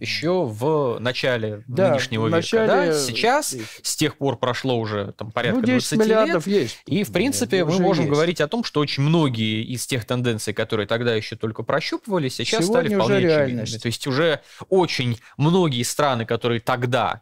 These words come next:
Speaker 1: еще не вошли в стадию демографического перехода, сейчас в нее ступили, так сказать, полной ногой. Ну, один из таких наиболее ярких примеров, наверное, это Китай.
Speaker 2: Ну, вот на тот момент он, цитирую, «У нас всего семь.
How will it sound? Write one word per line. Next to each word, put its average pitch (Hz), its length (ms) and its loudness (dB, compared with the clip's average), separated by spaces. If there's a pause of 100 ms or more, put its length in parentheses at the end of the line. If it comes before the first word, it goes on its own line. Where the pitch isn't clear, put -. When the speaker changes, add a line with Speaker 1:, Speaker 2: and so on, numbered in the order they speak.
Speaker 1:
еще 117 340 -4
не 180 160 0
вошли 277 300 -2
в - 40 -4
стадию 240 380 0
демографического 202 680 -2
перехода, 160 500 -2
сейчас 190 460 -2
в - 40 -10
нее 113 220 -2
ступили, 131 720 -2
так 113 100 -2
сказать, - 220 -8
полной 123 300 -2
ногой. - 360 -6
Ну, 170 320 -6
один 120 280 0
из - 80 -6
таких - 260 -8
наиболее 113 340 0
ярких 117 320 -2
примеров, 208 380 -2
наверное, 113 320 -2
это 101 140 -8
Китай. - 300 -12 (140)
Speaker 2:
Ну, 147 100 -2
вот 147 120 0
на 156 160 2
тот 151 220 0
момент 127 420 0
он, 104 260 -4 (500)
цитирую, 120 520 -2
«У 151 60 -2
нас 165 200 2
всего 185 340 0
семь. 160 420 0